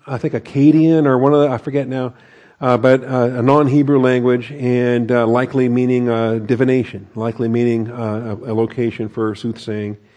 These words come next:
And obviously he is a diviner. That's what he's called. Uh, he has that title in Joshua thirteen twenty-two. Balaam, the son of Beor, the diviner. Okay? Spoiler alert, if you don't wanna know how he dies, don't read Joshua thirteen twenty-two.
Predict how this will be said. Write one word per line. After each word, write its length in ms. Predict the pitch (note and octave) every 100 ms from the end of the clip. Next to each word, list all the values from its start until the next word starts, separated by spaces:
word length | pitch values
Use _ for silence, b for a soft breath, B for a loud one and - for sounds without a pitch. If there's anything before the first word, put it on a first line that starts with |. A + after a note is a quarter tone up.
| b b b b b
And 160 | B2+
obviously 420 | D#3+ F#3 D#3 D#3
he 220 | C3 C#3 C#3
is 180 | D#3
a 80 | C3
diviner. 540 | A#2 A2+ B2 B2+ A2 A2+
That's 180 | B2
what 100 | C3+
he's 120 | A2+ A2
called. 580 | - B2+ A#2 A2 A#2+ - - -
Uh, 300 | A#2+ A2 G#2
he 160 | A2+
has 220 | A2+ B2 A2+
that 180 | G#2
title 360 | - A#2+ A#2 A2
in 120 | G#2+
Joshua 400 | G#2 A2+ - A2
thirteen 500 | - A#2 A2 - A2+
twenty-two. 800 | G#2 A#2 G#2+ G2 - A2+ G#2 F#2+ _ b b b b b b
Balaam, 520 | A#2 B2 C3 C3 B2
the 60 | A#2+
son 180 | C3+ A#2+
of 140 | G#2
Beor, 560 | A#2 A#2 A#2 A#2+ A#2 -
the 140 | A2+
diviner. 720 | G2+ G#2+ A2+ A2 A2+ G2 F#2 -
Okay? 300 | A#2+ A2+ A#2 B B
Spoiler 460 | - - C3 C3 C3
alert, 260 | A#2+ A#2+
if 100 | A#2+
you 60 | A#2
don't 160 | A#2+ B2+
wanna 160 | B2
know 120 | B2
how 140 | A2 B2
he 100 | A#2+
dies, 400 | A2+ A2 A2+ G#2+
don't 240 | A2+ A#2
read 200 | A2+ A2+
Joshua 440 | G2 A2 A2 A#2 G#2+
thirteen 420 | A2 G2 A2+ G2+
twenty-two. 640 | - G#2 G2 - A2 F2+